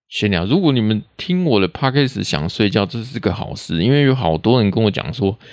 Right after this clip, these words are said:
听我声音会想睡觉。我的天哪，你们，<laughs> 我在传递知识欸。没关系，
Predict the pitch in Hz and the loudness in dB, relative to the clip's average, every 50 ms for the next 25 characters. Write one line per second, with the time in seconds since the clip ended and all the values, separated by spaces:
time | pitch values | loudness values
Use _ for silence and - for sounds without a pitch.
0 | - - - - - _ _ _ _ _ - 170 202 180 135 120 110 - 139 139 | -20 -20 -20 -20 -20 _ _ _ _ _ 0 2 2 2 0 -2 -2 -2 0 0
1 | 139 139 143 139 - - 87 85 87 - - 98 92 80 101 92 87 85 85 90 | 2 2 0 0 0 -2 -6 -6 -2 0 0 0 2 2 0 0 0 -2 -2 -2
2 | 85 92 85 - - 101 98 92 92 87 82 85 82 85 87 90 92 95 - _ | -4 -4 -6 -4 -2 -2 -2 0 -2 -4 -4 -2 -2 0 0 0 -2 -2 -6 _
3 | - - - - - _ 196 185 - _ _ _ _ _ _ _ _ _ _ _ | -18 -18 -18 -20 -4 _ 0 0 0 _ _ _ _ _ _ _ _ _ _ _
4 | _ _ _ _ _ _ _ - - - - - - _ 113 110 120 135 - - | _ _ _ _ _ _ _ -20 -16 -16 -16 -16 -10 _ -2 0 0 0 0 0
5 | - 98 95 104 113 - 135 123 104 - - 110 110 117 117 - - 120 101 87 | -2 0 0 0 0 0 -2 -2 -2 -4 -2 -2 -2 -2 -2 -2 0 0 2 2
6 | 65 - 120 - _ _ _ _ _ _ _ _ _ 156 180 - 131 143 156 160 | 0 -2 -6 -12 _ _ _ _ _ _ _ _ _ -6 -2 0 2 2 2 2
7 | 160 160 - 165 | 2 2 2 2